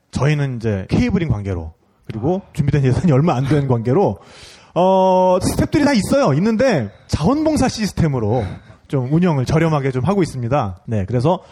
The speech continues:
Speaker 1: 기본적으로 저도 출연을 합니다. 네, 김홍희 사진작가가, 아, 오토바이를 타고 저도 오토바이를 타고 약간 어떻게 보면은 다큐멘터리를 가장한 시트콤이에요.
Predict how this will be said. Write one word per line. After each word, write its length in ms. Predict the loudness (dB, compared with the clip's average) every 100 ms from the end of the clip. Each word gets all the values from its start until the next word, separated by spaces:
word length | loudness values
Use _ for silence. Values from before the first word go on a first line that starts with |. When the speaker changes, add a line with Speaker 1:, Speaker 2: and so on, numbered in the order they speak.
| -20 -20 -6
Speaker 1:
기본적으로 920 | 0 0 2 0 0 2 0 0 -8 _ _
저도 240 | -6 -2 0
출연을 340 | 0 2 0
합니다. 420 | 0 -2 -4 -8 -18 _ _ _ _ _ _
네, 160 | -12 -10
김홍희 360 | -2 0 2 0
사진작가가, 840 | 0 0 -2 0 -2 0 -2 -4 -18 _ _ -6
아, 60 |
오토바이를 420 | -2 0 0 -2
타고 480 | -2 -2 -2 -4 -4 -10 _
저도 380 | -2 0 2 0
오토바이를 400 | 2 0 0 -2
타고 480 | -2 0 -2 -4 -8 -14
약간 240 | -6 -2
어떻게 180 | 0 0
보면은 560 | 0 2 2 0 -2 -8 -14 _ -10
다큐멘터리를 720 | -4 0 0 0 0 0 0
가장한 680 | 0 0 0 0 0 -2 -6 -14 _ _
시트콤이에요. 880 | -16 -6 -2 0 2 2 0 -2